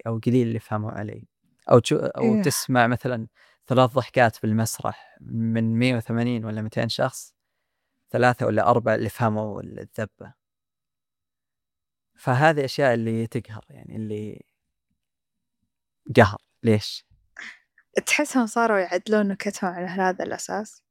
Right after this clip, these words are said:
Speaker 1: آه، إيه، أكيد. صار في تغيير كبير. أو من أول حتى أحس اللي صار حتى البناء اللي من بداية اللي أنا أبني شيء، أغلب الناس يفهمون وش قاعد أقول.
Speaker 2: مم.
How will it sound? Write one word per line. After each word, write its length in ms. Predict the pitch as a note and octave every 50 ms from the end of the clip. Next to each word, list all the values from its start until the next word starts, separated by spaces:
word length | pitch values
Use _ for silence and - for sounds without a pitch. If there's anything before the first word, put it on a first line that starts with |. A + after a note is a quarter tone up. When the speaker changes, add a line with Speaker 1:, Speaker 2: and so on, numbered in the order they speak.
| _ _ _ _ _ _ _ - -
Speaker 1:
آه، 440 | B2+ A#2+ A#2 A#2+ A#2 A#2 A2+ - - -
إيه، 280 | B2+ B2+ B2 A#2 A2+ -
أكيد. 300 | - - - A#2+ A2 - _ _ _ -
صار 240 | - - - A#2+ A2+
في 220 | - - B2+ A#2
تغيير 340 | - - A2 A2+ A#2 A#2 -
كبير. 560 | _ - - - B2 A#2+ C3 - - _ _ _ _ _ _ _ _ _ _ _ _ _ _ -
أو 100 | - C#3+
من 180 | D3+ E3 F3 G3+
أول 240 | A#3 G3+ C3+ A#2+ A#2
حتى 280 | - C3+ - - D3
أحس 300 | B2+ - - D3+ - -
اللي 180 | D3 C3+ C3 C3
صار 260 | - - D3 C#3+ C3
حتى 300 | - - - - - C#3
البناء 720 | B2+ B2 A#2+ A#2 A#2 A2+ A2+ A#2 B2 B2 C3 B2+ A#2 - _ _ _ _ _ _ _ _ _ _ _ _ -
اللي 120 | A2+ A2+ A2+
من 220 | A2+ A#2 A#2+ B2
بداية 340 | B2 A#2+ A#2 C3 B2 A2+ A2 -
اللي 240 | A#2+ A2+ A2+ A#2 A#2
أنا 200 | B2 B2 B2 B2
أبني 240 | B2 - C#3 B2 A2
شيء، 360 | - - A#2+ C3+ D3+ E3+ E3+ _ _ _ _ _ _ _ _ _ _ _ _ _ _ _ _ -
أغلب 240 | B2+ A#2+ B2 A#2 A2+
الناس 280 | A#2 A#2+ A#2 A#2 -
يفهمون 400 | A#2+ - - A2+ A2+ A2+ A#2 A#2
وش 120 | A2+ G#2 -
قاعد 200 | - A2 G#2+ G#2+
أقول. 360 | A2 - - A#2 A#2+ C#3+ D#3+ - _ _ _ _ _ _ _ _ _ _ _ _ _ _ _ _ G3+ _ _ A#3+ A3
Speaker 2:
مم. 260 | G#3+ G#3 G#3 G3